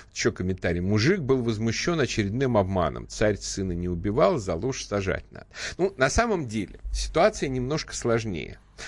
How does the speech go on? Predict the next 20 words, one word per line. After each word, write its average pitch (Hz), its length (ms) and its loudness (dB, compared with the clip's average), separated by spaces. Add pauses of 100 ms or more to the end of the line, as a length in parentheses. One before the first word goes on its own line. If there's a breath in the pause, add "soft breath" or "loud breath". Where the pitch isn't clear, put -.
Я 120 100 4
вот 131 160 2
вас 117 180 4
даже 110 280 4
отошлю 107 460 0
к - 80 -14
своей 98 340 2
статье 87 600 -4
в, 85 360 -2
м, 82 380 -4
интернет-газете 92 1000 -2
«Взгляд», 135 520 2
в 95 120 -2
з 90 180 -4
точка - 440 -8
ру, 78 160 -6
как - 240 -12
раз 85 240 -4
«Убивал 110 500 4
ли 92 220 -2